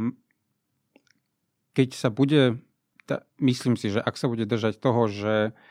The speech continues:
zostane občianskym kandidátom v tom zmysle, že naozaj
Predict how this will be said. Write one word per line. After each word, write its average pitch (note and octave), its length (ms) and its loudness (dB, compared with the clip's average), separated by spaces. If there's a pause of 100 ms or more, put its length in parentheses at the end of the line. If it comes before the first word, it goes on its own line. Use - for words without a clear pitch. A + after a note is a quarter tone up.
(400)
zostane A#2+ 580 2
občianskym B2 540 -2
kandidátom A2+ 560 0
v - 80 -12
tom A#2+ 100 -2
zmysle, A2+ 640 -2 (480)
že - 160 -4
naozaj G#2 720 0